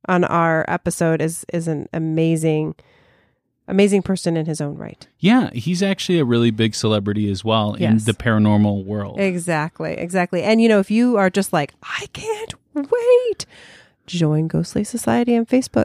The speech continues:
Speaker 1: 'cause those people already know.
Speaker 2: Yeah, they already know who it is. Um, but also, we have one more thing to make this an even more special episode, is that we're gonna be announcing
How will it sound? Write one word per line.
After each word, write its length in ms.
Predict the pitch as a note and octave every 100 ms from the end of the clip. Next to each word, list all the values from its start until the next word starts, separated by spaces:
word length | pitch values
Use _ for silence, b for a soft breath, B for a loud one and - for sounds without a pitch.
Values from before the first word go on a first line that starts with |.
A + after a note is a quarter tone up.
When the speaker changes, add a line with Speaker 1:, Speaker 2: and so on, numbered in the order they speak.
| -
Speaker 1:
'cause 280 | - - E3
those 320 | E3 F3+ -
people 360 | - F#3+ E3 -
already 480 | D#3+ F3+ G3 G#3+ G#3+
know. 540 | F3+ - G1+ - F#3
Speaker 2:
Yeah, 260 | B2+ A#2+ A#2+
they 140 | A2
already 280 | A2 B2 B2+
know 200 | A#2+ A2+
who 180 | A2 A2
it 120 | G2+
is. 300 | G2 F#2+ - -
Um, 260 | A#2+ A2+
but 160 | G#2 B2+
also, 540 | D3+ G#3+ - A#2 G#2+
we 240 | G#2 A2 E3+
have 180 | C#3+
one 320 | A2 A2 E3+ F#3
more 240 | F3 A3+
thing 380 | - G#2 G#2 G#2+
to 120 | C3
make 220 | B2 A#2+
this 220 | - B2
an 160 | A#2 C3
even 440 | C#3 C3 B2 A2+
more 360 | G#2+ A#2 C3+ G#3
special 440 | - A2+ A2 G2+
episode, 680 | F#2 F2+ F#2+ - F#2+ F#2+ F#2+ - b b b b
is 140 | A#2+ B2+
that 100 | A#2
we're 140 | C3+
gonna 180 | F3 F3+
be 140 | D#3+
announcing 640 | C3+ A#2+ B2 - C#3 C3